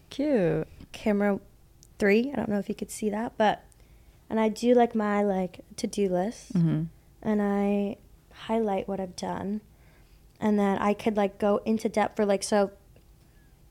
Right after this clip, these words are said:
Speaker 2: for one of the things, I'll, like, put a little star and I'll, like, go to another page and then write, like, what I have to do
Speaker 1: Mm-hmm.
Speaker 2: in order to satisfy the thing that was up here. But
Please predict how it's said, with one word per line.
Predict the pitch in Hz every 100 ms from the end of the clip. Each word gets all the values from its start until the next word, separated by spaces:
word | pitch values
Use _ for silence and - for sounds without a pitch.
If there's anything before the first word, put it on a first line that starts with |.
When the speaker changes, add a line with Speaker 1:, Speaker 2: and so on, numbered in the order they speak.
| -
Speaker 2:
for | -
one | 214 220
of | 214
the | 208
things, | - 277 254 220 220 220
I'll, | 208 208
like, | 196 190 -
put | 240
a |
little | 214 202 190
star | - - 247 240 202 190 202 214
and | 208
I'll, | 196
like, | 190 185
go | 202
to | 202 202
another | 190 -
page | - 226 202 185
and | 196
then | 190 185
write, | 185 185 196
like, | 180 196
what |
I | 190
have | 185
to | -
do | 180 - 190 - 110 - - - -
Speaker 1:
Mm-hmm. | 170 165 165
Speaker 2:
in | 208
order | 202 190
to | 190 - 185
satisfy | - 202 190 180 - 190 170 - - -
the |
thing | 196 - 185
that | 175 -
was | 185
up | -
here. | - 220 - - - - - -
But | 262 302 269 208 190